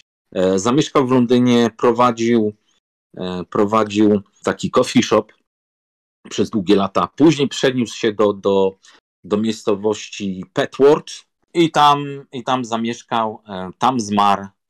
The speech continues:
Chciałem odnaleźć jego, jego grób, chciałem się dowiedzieć, gdzie jest pochowany.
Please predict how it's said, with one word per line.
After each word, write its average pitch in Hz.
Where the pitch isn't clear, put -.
Chciałem 135
odnaleźć 120
jego, 104
jego 101
grób, 113
chciałem 107
się -
dowiedzieć, 104
gdzie 101
jest 107
pochowany. 101